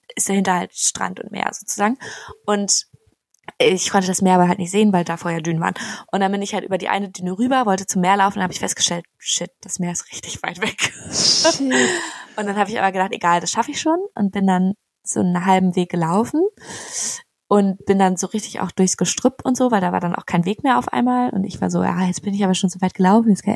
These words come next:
Speaker 1: ist auch doof, jetzt wieder zurückzugehen, bladibla. Und dann stand ich, bin ich aber irgendwann angekommen an einer Stelle, wo wirklich auch nur Wasser war. Und da konnte ich dann nicht mehr rüber. Und dann
Speaker 2: Ja.
Speaker 1: stand ich da irgendwie mitten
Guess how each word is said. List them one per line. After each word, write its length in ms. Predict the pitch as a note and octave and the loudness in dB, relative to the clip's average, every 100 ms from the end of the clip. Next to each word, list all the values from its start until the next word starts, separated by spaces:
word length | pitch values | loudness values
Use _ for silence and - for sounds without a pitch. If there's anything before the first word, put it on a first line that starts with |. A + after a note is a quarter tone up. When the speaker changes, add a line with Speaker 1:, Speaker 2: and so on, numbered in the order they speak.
| - | -2
Speaker 1:
ist 180 | F#3+ - | -4 -10
auch 140 | F3+ - | -8 2
doof, 220 | G#3 - | 2 2
jetzt 160 | F3+ | -2
wieder 80 | G3 | -4
zurückzugehen, 500 | - A#3 - A#3 A3+ | -4 -2 0 4 4
bladibla. 400 | G3 F3 F3+ A3+ - - - - - - - _ - | 4 0 2 2 2 -8 -10 -14 -18 -20 -20 _ -2
Und 200 | G3+ G3 | 0 2
dann 360 | G3+ G#3+ A3 - - _ _ | 0 -2 -6 -8 -20 _ _
stand 360 | - A#3 A3 G#3+ | -4 0 0 -2
ich, 100 | - | -2
bin 80 | G#3 | -2
ich 140 | G#3+ | 0
aber 160 | F#3+ - | 0 2
irgendwann 380 | A3+ A3+ G#3+ | 2 2 0
angekommen 500 | - G3+ A#3 - A3 | 2 2 0 0 0
an 100 | G#3+ | 2
einer 160 | G#3+ G3 | 0 0
Stelle, 320 | - F#3+ G#3+ | 0 0 2
wo 160 | F#3+ F3+ | 2 0
wirklich 360 | F#3 G#3+ - - | -2 -4 -8 -2
auch 200 | G3 - | -2 0
nur 240 | G3+ G#3 | -2 2
Wasser 340 | G#3+ C4 F3 D#3+ | 0 2 0 0
war. 320 | D#3+ G3+ D#4+ _ _ _ - - _ _ _ | 2 2 0 _ _ _ -20 -20 _ _ _
Und 100 | G3+ | 0
da 80 | G#3 | 0
konnte 220 | G#3+ A3 | 2 0
ich 40 | - | 2
dann 120 | G#3+ | 2
nicht 120 | G#3+ | 2
mehr 120 | G#3+ | 2
rüber. 400 | A#3 A3 E3 F3 _ _ - - - - _ - | 2 2 2 -2 _ _ -20 -20 -20 -20 _ 0
Und 280 | G3 F#3+ G3 | 2 2 2
dann 280 | G3 G3 | 2 4
Speaker 2:
Ja. 320 | F#3+ F3 F#3 F#3+ - - _ _ _ _ G#3+ | 4 4 2 -2 -10 -20 _ _ _ _ -2
Speaker 1:
stand 260 | G#3+ G#3 | 2 2
ich 60 | G#3+ | 0
da 80 | G3 | 0
irgendwie 180 | G3 | 2
mitten 320 | G3 - G#3+ | 2 0 -2